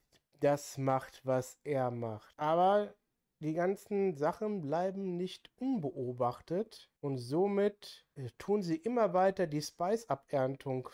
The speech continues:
von dem Planeten stören, was natürlich, äh, Baron Wladimir natürlich nicht gefällt. Und somit tauscht er dann natürlich auch, ähm,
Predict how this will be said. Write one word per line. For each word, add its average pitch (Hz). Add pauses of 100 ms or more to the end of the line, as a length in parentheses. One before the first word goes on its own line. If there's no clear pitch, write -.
von 127 (100)
dem 123
Planeten 127
stören, 160 (420)
was 139
natürlich, 185 (140)
äh, 143
Baron 156
Wladimir 170
natürlich 160
nicht 165
gefällt. 110 (140)
Und 170
somit 220
tauscht 214
er 190
dann 185
natürlich 185
auch, 170
ähm, 147